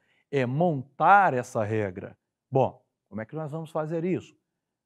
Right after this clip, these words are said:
Basta você ler e, na medida que aparecerem números, você dá uma parada e joga na tabela. Vamos ler lá, ó.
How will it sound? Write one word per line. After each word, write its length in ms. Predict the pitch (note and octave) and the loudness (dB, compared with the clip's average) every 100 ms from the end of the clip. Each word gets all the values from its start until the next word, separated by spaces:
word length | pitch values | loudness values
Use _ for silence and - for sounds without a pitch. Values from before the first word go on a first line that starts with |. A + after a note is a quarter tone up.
| _ | _
Basta 460 | A#2+ G#3+ G#3 - G#3+ | 0 2 0 -4 -6
você 360 | F3+ E3+ - D3 | -6 -8 -6 -6
ler 560 | E3 C#3 A#2+ C#3 C#3+ _ _ _ | -2 2 2 0 -6 _ _ _
e, 80 | A#2+ | -4
na 100 | C#3+ | 0
medida 320 | E3+ C#3+ B3+ | 0 0 -2
que 120 | A3 | -2
aparecerem 680 | G#3 G#3 G3+ E3+ E3 D#3 F3 | 0 2 0 -2 -4 -2 0
números, 600 | F3+ D#3+ D#3 E3+ G3 - _ _ _ | 0 2 2 2 0 -4 _ _ _
você 240 | D3 - | -10 -8
dá 280 | D#3+ C3+ E3 | -4 0 2
uma 180 | F3 F3 | 0 -4
parada 640 | - E3+ C#3 C#3+ D3 D3 - _ | -2 0 2 0 0 -4 -8 _
e 120 | E3+ A2+ | -8 -6
joga 340 | F#2 B2 C#3 | 2 2 2
na 140 | C#3+ | 0
tabela. 460 | C#3+ D#3 A2+ G2 G2 | 0 -2 -2 -4 0
Vamos 200 | D#3 B3+ | 0 2
ler 120 | G#3 | 4
lá, 160 | C#3+ B2 | 6 4
ó. 160 | - | 2